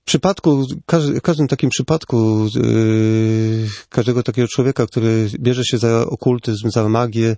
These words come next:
yy, za te wszystkie tajemne sprawy,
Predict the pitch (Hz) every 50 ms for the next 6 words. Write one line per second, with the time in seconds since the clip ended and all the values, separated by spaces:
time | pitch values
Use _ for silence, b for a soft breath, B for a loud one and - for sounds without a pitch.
0 | B B B B B B B B B B B B B B B B - 131 120 117
1 | 117 113 113 110 107 104 117 113 110 113 110 113 113 110 110 110 110 110 - -
2 | - - - - - 127 117 107 107 - 123 117 120 123 117 107 - - 127 117
3 | 107 104 113 127 143